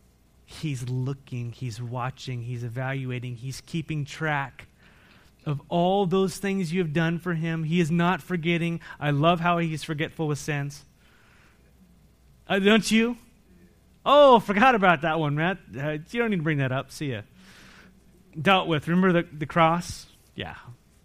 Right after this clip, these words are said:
But remember back when, when you were on the steps of that place and you shared with that person that was just at that one thing? I'm like, "I have no i-, recollection of that." He's like, "I do." And here's your reward.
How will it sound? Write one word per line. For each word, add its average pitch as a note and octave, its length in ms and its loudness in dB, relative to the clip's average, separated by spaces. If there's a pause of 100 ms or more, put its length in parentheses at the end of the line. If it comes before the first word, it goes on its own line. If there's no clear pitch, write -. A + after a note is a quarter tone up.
(1080)
But D3 200 -4
remember G3+ 400 2
back F#3+ 380 0
when, F3+ 360 0
when D3 140 -2
you D3+ 140 -4
were D3+ 60 -4
on D3 100 -6
the C#3+ 40 -6
steps D#3 420 -8
of D3 40 -10
that C#3+ 220 -6
place C#3 380 -8
and A#2 100 -12
you A2+ 60 -10
shared C#3+ 280 -8
with C#3 140 -10
that C3+ 240 -8
person C3 500 -10
that A2+ 100 -10
was G#2+ 160 -12
just B2 200 -12
at B2+ 160 -10
that G#2+ 140 -10
one A#2+ 260 -12
thing? A2+ 320 -12 (340)
I'm C3+ 80 -8
like, C3+ 160 -6
"I C3+ 120 -4
have C3 120 -2
no C3+ 320 -4
i-, C#3+ 160 -4
recollection C3+ 640 -6
of A2+ 60 -10
that." A2 160 -10
He's A2+ 120 -8
like, A2 220 -10
"I G#2+ 140 -12
do." G#2 260 -14 (1600)
And C3 120 -6
here's C#3+ 360 -6
your C#3+ 120 -2
reward. A2 480 -8